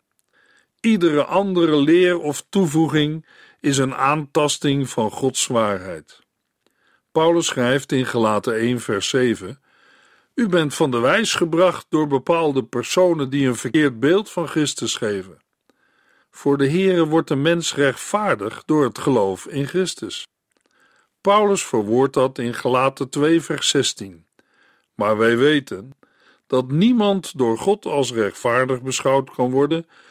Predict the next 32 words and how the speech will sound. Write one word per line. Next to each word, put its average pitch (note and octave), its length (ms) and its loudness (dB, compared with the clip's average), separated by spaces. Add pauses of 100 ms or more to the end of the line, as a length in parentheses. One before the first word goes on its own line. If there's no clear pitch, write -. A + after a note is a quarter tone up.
(180)
door F3 180 2
zich B2+ 200 -2
aan A2 180 -2
de A#2+ 80 -2
Joodse C#3+ 420 2
wetten A3 320 0
te G3 80 -2
houden. B2+ 420 0 (680)
Dat A2 220 -2
kan A2+ 280 -2
wel G#2+ 500 0 (380)
door B2+ 240 2
in A#2+ 100 2
Jezus B2+ 460 2
Christus G#3 440 0
te C#3 140 -2
geloven. F#2+ 560 -2 (880)
Ook A2 220 -4
wij C3+ 360 2
konden D3+ 460 0
door G3 260 4
ons E3 240 -2
geloof B2+ 500 0
in A#2+ 120 -2
Christus C3+ 500 -4
Jezus C#3 500 -2
met A#2 200 -4
God - 280 -2
in C#3 120 -4
het B2 140 -2
reine F3+ 380 2
komen G#2+ 460 0